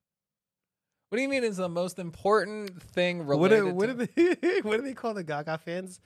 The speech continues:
Speaker 2: Gaga maniacs?
Speaker 1: Oh, wait, was it the Goo Goo Dolls? I thought they called them, um, oh. There was a th-, it was, no, Monster,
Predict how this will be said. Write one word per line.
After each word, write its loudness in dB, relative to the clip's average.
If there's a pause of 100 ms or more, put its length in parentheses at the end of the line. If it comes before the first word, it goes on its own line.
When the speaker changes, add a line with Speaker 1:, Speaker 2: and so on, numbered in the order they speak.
(340)
Speaker 2:
Gaga -2
maniacs? -8 (1300)
Speaker 1:
Oh, 2
wait, -2
was -6
it -8
the 4
Goo -4
Goo -4
Dolls? 0 (2000)
I 0
thought 0
they -2
called 2
them, -6
um, -2 (2000)
oh. -12 (1400)
There -6
was -6
a -6
th-, -14
it -12
was, -10
no, -4
Monster, -8